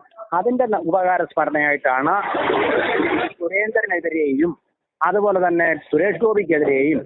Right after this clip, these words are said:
രണ്ടും സൂ ആണല്ലോ. അതിനെതിരെ നടപടിയെടുക്കാത്തതെന്ന് ആരോപിച്ചു കഴിഞ്ഞാൽ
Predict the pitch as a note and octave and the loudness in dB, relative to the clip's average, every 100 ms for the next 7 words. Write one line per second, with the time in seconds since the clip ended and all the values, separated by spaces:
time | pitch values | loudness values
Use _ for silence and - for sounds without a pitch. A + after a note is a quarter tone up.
0 | - D#3 F3 F3+ - F#3 F#3 D#3 C3+ - | -2 0 0 0 0 0 2 0 -2 -8
1 | - _ _ F3 G#3 F3+ D#3 D3+ D#3 D#3 | -20 _ _ -2 0 2 2 2 2 2
2 | C#3+ E3+ F3 D3+ C#3+ D3+ C#3+ D3+ E3 A#2+ | 2 2 2 0 0 0 0 0 0 0
3 | C3+ E3+ F#3 F3+ D#3+ A#2+ A#2 B2 C#3+ F#3 | 2 0 0 0 0 0 -2 0 0 -2